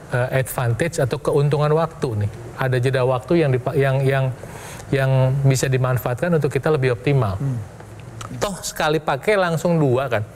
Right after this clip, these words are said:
Speaker 1: Yang di pergelangan tangan dipakai, internasalnya dipakai.
Speaker 2: Iya.
Speaker 1: Nah, kebayang nggak pemirsa aliran darah di kepala itu bisa menjadi lebih baik? Salah satu yang tadi terasa sama Pak Yono apa? Katanya tidurnya jadi pules. Nah,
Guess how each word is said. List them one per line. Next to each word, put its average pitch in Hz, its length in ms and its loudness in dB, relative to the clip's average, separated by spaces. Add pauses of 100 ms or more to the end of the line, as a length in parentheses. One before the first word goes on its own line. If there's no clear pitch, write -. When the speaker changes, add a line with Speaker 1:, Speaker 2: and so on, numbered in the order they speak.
(260)
Speaker 1:
Yang 131 160 2
di 123 80 2
pergelangan 123 480 0
tangan 120 240 0
dipakai, 117 400 0
internasalnya 117 560 2
dipakai. 113 400 -2 (180)
Speaker 2:
Iya. 113 220 0 (160)
Speaker 1:
Nah, 127 80 0
kebayang 131 480 2
nggak 139 160 0
pemirsa 123 400 2
aliran 123 260 2
darah 120 300 2
di 110 240 2
kepala 117 400 -2
itu 139 160 0
bisa 135 160 2
menjadi 113 320 0
lebih 110 160 2
baik? 101 320 -2
Salah 135 240 0
satu 135 260 -2
yang 139 220 2
tadi 135 240 2
terasa 123 400 0
sama 120 320 0
Pak 107 160 -2
Yono 120 260 4
apa? 101 300 -2 (880)
Katanya 123 360 0
tidurnya 127 440 2
jadi 120 180 2
pules. 117 480 -2 (540)
Nah, 123 340 0